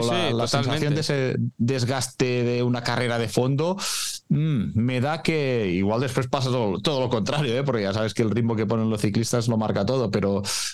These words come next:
Speaker 1: no sé, sí que es verdad que, como decías, a finales de la segunda semana, pues, hay ese encadenado, que son tres, tres etapas alpinas,
Speaker 2: Ujú.
Speaker 1: después hay el descanso, la crono, otra etapa alpina para empezar la tercera semana, pero bueno, eh,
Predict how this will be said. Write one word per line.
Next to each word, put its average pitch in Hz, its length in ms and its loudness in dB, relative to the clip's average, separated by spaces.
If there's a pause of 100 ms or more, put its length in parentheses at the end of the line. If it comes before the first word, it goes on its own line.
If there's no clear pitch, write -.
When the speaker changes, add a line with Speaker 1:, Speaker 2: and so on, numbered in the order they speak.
(140)
Speaker 1:
no 143 220 2
sé, 80 320 0
sí 127 120 0
que 127 60 0
es 131 80 0
verdad 135 280 0
que, 131 140 2
como 123 200 2
decías, 120 280 0
a 104 80 -2
finales 117 360 0
de 120 80 2
la 117 100 0
segunda 117 320 0
semana, 110 380 0
pues, 92 320 0 (340)
hay 101 160 0
ese 107 380 0
encadenado, 98 500 0
que 90 140 0 (220)
son 98 360 -2
tres, - 480 -2
tres 98 160 0
etapas 98 360 0
alpinas, 110 640 0
Speaker 2:
Ujú. 113 220 -4
Speaker 1:
después 107 260 0
hay 104 160 0
el 101 100 2
descanso, 107 560 0
la 101 180 0
crono, 110 540 0
otra 104 360 0
etapa 98 360 0
alpina 113 600 0 (300)
para 95 180 0
empezar 95 360 0
la 95 160 0
tercera 95 380 0
semana, 101 380 0
pero 90 200 0
bueno, 90 320 0 (520)
eh, 87 440 2